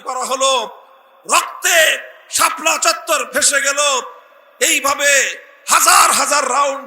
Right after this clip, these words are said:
গুলি করে আমাদের ভাইদেরকে হত্যা করা হলো। এরপরে যারা ওখানে বেঁচে ছিল তাদেরকে সীমাহীন লাঞ্ছনা এবং অপমান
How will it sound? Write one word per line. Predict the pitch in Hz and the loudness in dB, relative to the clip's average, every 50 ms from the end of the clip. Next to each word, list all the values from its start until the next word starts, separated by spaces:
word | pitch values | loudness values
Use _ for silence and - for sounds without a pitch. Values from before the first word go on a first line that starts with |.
| 196 | -14
গুলি | 208 269 262 269 262 262 | -14 -10 -10 -10 -8 -6
করে | 269 262 262 247 240 220 208 - - - - - - - - _ _ _ - | -4 -2 0 0 0 0 -2 -6 -12 -20 -20 -20 -20 -20 -20 _ _ _ -6
আমাদের | - 233 233 233 226 233 233 226 - | -6 -4 -4 -4 -8 -8 -8 -6 -2
ভাইদেরকে | 185 233 240 220 226 226 220 - - 214 190 | -2 -2 -2 -2 -6 -10 -10 -10 -14 -12 -12
হত্যা | 233 226 - - 226 226 226 | -12 -14 -10 -8 -8 -8 -8
করা | 226 214 220 208 | -8 -8 -6 -6
হলো। | 196 220 226 233 226 214 196 185 - - _ _ _ _ _ _ - - | -8 -8 -8 -8 -8 -10 -10 -12 -16 -20 _ _ _ _ _ _ -2 2
এরপরে | 262 302 320 311 311 - 302 311 320 320 349 359 349 320 277 - - - - - - - - - - - 185 165 | 2 4 4 2 0 -2 0 2 2 4 4 4 4 2 0 -2 -8 -12 -14 -18 -20 -20 -20 -20 -20 -20 -10 -4
যারা | 240 247 262 262 247 240 240 254 | -2 -2 0 2 0 0 0 -4
ওখানে | 247 - - 262 247 247 240 220 - | -6 -8 -10 -10 -8 -8 -12 -10 -10
বেঁচে | 277 277 269 277 262 - | -10 -8 -8 -8 -8 -8
ছিল | - 269 285 277 269 269 240 214 - - - _ _ _ _ _ _ _ - | -8 -10 -8 -6 -6 -6 -6 -10 -14 -20 -20 _ _ _ _ _ _ _ -4
তাদেরকে | 220 254 269 277 277 254 - 254 247 226 - - | -2 0 0 0 -2 -2 -6 -8 -8 -6 -4 -6
সীমাহীন | - 294 330 339 359 349 320 339 349 349 330 302 294 269 | -6 -6 -4 -2 0 2 2 2 2 0 -2 -4 -6 -4
লাঞ্ছনা | 277 302 330 330 302 - - 294 302 311 302 285 254 226 226 - - - - - - _ - 262 | -4 -4 -4 -4 -4 -4 -4 -2 0 0 0 0 -2 -4 -6 -8 -14 -20 -20 -20 -14 _ -4 -2
এবং | 277 285 277 269 - - 294 | -2 -2 -4 -8 -6 -6 -6
অপমান | 311 - 311 311 392 415 415 330 | -6 -4 -6 -4 0 0 2 0